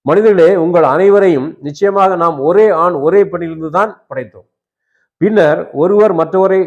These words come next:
அ-, அறிந்து கொள்ளும் பொருட்டு உங்களை கிளைகளாகவும் கோத்திரங்களாகவும் ஆக்கினோம். ஆ-, ஆதலால் உங்கள், உங்களில் ஒருவர் மற்றவரை விட மேலானவர் என்று நீங்கள் பெருமை பேசாதீர்கள். எனினும் உங்களில் எவர் இறை எச்சம் உடையவராக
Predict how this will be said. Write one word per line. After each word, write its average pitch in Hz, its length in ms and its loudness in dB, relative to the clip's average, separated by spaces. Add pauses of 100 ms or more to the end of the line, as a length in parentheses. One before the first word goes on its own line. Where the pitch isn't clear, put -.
அ-, 131 240 -2
அறிந்து 202 360 -2
கொள்ளும் 185 280 -2
பொருட்டு 147 380 -2 (480)
உங்களை 170 280 2
கிளைகளாகவும் 180 840 2
கோத்திரங்களாகவும் 170 680 -2
ஆக்கினோம். 90 400 -14 (920)
ஆ-, 139 180 -2 (240)
ஆதலால் 175 540 2 (140)
உங்கள், 180 460 0
உங்களில் 185 540 0
ஒருவர் 165 460 0
மற்றவரை 170 520 -2
விட 180 160 0 (580)
மேலானவர் 180 640 2
என்று 160 220 -4
நீங்கள் 147 300 -4 (180)
பெருமை 180 280 -6
பேசாதீர்கள். 117 640 -12 (1120)
எனினும் 196 380 2
உங்களில் 180 380 2
எவர் 190 260 2
இறை 175 260 0
எச்சம் 180 300 -4
உடையவராக 165 500 0